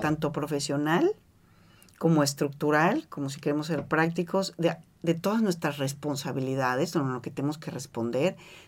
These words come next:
de nuestro trabajo, todo lo que es social también,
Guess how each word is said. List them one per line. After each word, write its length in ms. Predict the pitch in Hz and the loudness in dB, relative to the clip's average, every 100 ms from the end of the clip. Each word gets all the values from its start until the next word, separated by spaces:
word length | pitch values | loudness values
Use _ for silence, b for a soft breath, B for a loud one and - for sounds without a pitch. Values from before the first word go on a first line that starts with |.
| B | B
de 100 | 151 | 0
nuestro 400 | 147 175 214 226 | 6 6 4 -2
trabajo, 680 | - 170 143 147 - - 180 | 0 2 6 4 2 2 2
todo 160 | 165 160 | 2 -4
lo 140 | 143 | -4
que 100 | 143 | -4
es 60 | 143 | -8
social 580 | 135 135 - 139 151 160 | -8 -6 -2 0 0 -4
también, 480 | 156 127 131 170 185 | -6 -4 2 2 0